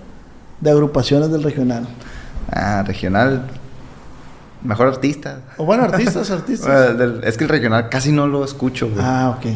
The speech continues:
Speaker 2: Ese es mi pedo, pero
Speaker 1: Sí
Speaker 2: sí
Speaker 1: tiene
Speaker 2: tengo,
Speaker 1: sentido.
Speaker 2: sí tengo grupos que me gustan un chingo del regional. Pero artistas, artistas.
Speaker 1: ¿Como artistas?
Speaker 2: Top uno, Marco Antonio Solís.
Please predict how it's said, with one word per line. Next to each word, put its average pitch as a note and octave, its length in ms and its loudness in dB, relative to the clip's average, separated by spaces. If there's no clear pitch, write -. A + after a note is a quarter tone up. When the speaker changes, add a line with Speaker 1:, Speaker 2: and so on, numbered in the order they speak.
Speaker 2:
Ese G#2+ 180 -2
es A#2 80 2
mi A#2 120 2
pedo, F#2+ 380 2
pero G2 140 0
Speaker 1:
Sí - 60 -4
Speaker 2:
sí A#2 60 -2
Speaker 1:
tiene A#2+ 140 0
Speaker 2:
tengo, B2+ 220 6
Speaker 1:
sentido. A2+ 160 2
Speaker 2:
sí A#2+ 80 -2
tengo A#2+ 320 0
grupos A2 460 -2
que - 80 -2
me D#2+ 120 2
gustan F2 280 2
un E2+ 100 4
chingo F#2+ 260 2
del E2+ 100 0
regional. D#2+ 300 -2
Pero A2+ 180 2
artistas, E3 420 2
artistas. C#3+ 100 0
Speaker 1:
¿Como F3+ 180 4
artistas? F#3+ 600 0
Speaker 2:
Top E3+ 260 2
uno, F#3 260 0
Marco A#2 260 -2
Antonio A2 240 0
Solís. - 340 -6